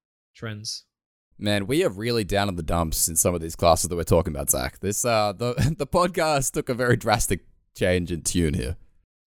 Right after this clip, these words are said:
Speaker 1: Yeah, 'cause, uh, the last classes are, uh, well, I wouldn't say didn't receive much in the mini set, but they're,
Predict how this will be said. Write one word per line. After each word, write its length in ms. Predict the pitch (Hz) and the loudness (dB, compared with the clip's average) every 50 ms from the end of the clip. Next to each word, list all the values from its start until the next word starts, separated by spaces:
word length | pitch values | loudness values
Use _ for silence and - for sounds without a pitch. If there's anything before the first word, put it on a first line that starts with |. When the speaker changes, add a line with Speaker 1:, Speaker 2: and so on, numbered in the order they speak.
| _ _ _ _ | _ _ _ _
Speaker 1:
Yeah, 440 | 160 196 190 180 165 156 143 139 139 156 - | -2 0 0 2 0 -2 -4 -6 -10 -14 -4
'cause, 340 | - 165 160 147 143 147 156 | -2 0 0 0 0 0 0
uh, 100 | 151 147 | -2 -2
the 120 | 139 147 | -2 -4
last 340 | 156 170 185 196 185 - - | -2 0 0 0 0 0 -4
classes 520 | - - 156 156 151 - - 143 113 110 | -4 -4 -4 -2 0 0 2 2 0 0
are, 420 | 113 113 110 107 104 104 98 98 - _ _ _ _ _ _ _ _ _ _ _ _ _ _ _ _ _ _ _ _ _ _ | 0 -2 -2 -4 -6 -8 -12 -14 -18 _ _ _ _ _ _ _ _ _ _ _ _ _ _ _ _ _ _ _ _ _ _
uh, 600 | - 107 107 107 107 107 104 104 104 104 98 101 - _ _ _ _ _ _ _ | -12 -8 -8 -6 -6 -6 -8 -8 -10 -12 -14 -16 -18 _ _ _ _ _ _ _
well, 300 | - 196 208 190 170 - - | -8 -4 -4 -4 -4 -4 -4
I 80 | 160 | -4
wouldn't 260 | 175 202 240 247 214 - | -2 -2 -2 -2 0 0
say 640 | - - 160 151 156 156 151 151 147 143 127 120 110 - _ _ _ _ _ _ _ _ _ _ _ 127 | 0 0 2 0 0 0 -2 -2 0 0 -2 -2 -4 -8 _ _ _ _ _ _ _ _ _ _ _ _
didn't 340 | 120 147 156 151 143 127 - - - _ | -8 -6 -6 -6 -8 -10 -16 -20 -14 _
receive 400 | 131 131 - - - 143 135 127 | -4 -2 -2 -2 0 0 0 0
much 240 | 135 131 131 - - | -2 -2 -4 -4 -6
in 100 | 127 120 | -8 -6
the 60 | 113 | -6
mini 360 | 107 110 113 117 123 143 147 | -6 -6 -6 -4 -2 -2 -2
set, 520 | 147 - - - 160 156 156 151 - _ _ | 0 0 0 0 0 0 0 -2 -6 _ _
but 240 | 123 117 113 - - | -12 -12 -12 -10 -8
they're, 540 | 123 120 120 120 117 117 117 113 110 110 | -6 -4 -4 -4 -4 -4 -6 -6 -10 -14